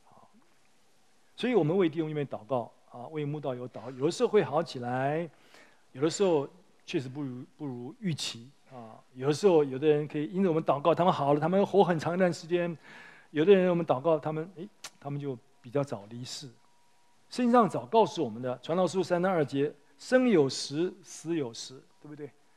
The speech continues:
那在，时间在神的手中的啊。可是不管怎么样，神都是叫他们得到释放。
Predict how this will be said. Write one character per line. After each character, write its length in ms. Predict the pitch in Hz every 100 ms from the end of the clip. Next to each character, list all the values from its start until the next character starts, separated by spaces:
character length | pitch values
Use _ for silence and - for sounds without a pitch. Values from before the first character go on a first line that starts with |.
| _ _
那 100 | 214
在， 140 | 196 208
时 320 | - - 190
间 140 | 208
在 120 | 254 233
神 140 | 214
的 80 | 220
手 220 | - -
中 180 | - 156
的 100 | 160 117 113 _
啊。 220 | - 127 113 - _ - - - - _ _ _
可 100 | -
是 60 | 175
不 140 | 240
管 200 | 302 254
怎 140 | 190 147
么 80 |
样， 240 | 175 147 - -
神 380 | - 151 160 190 -
都 200 | 214 208
是 220 | - 160
叫 260 | - 190 147
他 80 |
们 160 | 151 139 -
得 100 | 120
到 180 | 117
释 220 | 117 - 127
放。 180 | 98